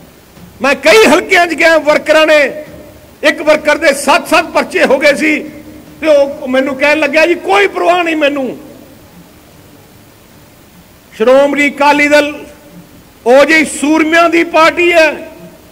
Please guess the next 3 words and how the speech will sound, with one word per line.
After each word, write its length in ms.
ਜਿਹੜੀ 280
ਸੂਰਮੇ 680
ਕਿਸੇ 460